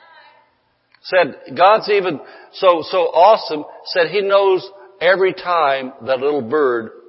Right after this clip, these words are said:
falls to the ground. He said, "Are you not more, more valuable than many sparrows?" And so we think about that. If God is that awesome, why should we as Christians not know how to get answers to prayer?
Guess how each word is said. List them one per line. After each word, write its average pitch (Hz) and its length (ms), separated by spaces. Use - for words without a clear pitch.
falls 127 300
to 135 80
the 117 80
ground. 107 460
He 135 100
said, 147 140
"Are 139 100
you 139 80
not 147 160
more, 143 220
more 135 180
valuable 117 600
than 110 120
many 127 200
sparrows?" 110 460
And 160 160
so 180 180
we 156 100
think 220 280
about 180 340
that. 180 180
If 117 140
God 185 240
is 160 80
that 170 200
awesome, 175 420
why 185 280
should 165 160
we 165 200
as 131 140
Christians 113 680
not 143 360
know 139 160
how 147 200
to 139 100
get 117 180
answers 135 380
to 139 80
prayer? 104 440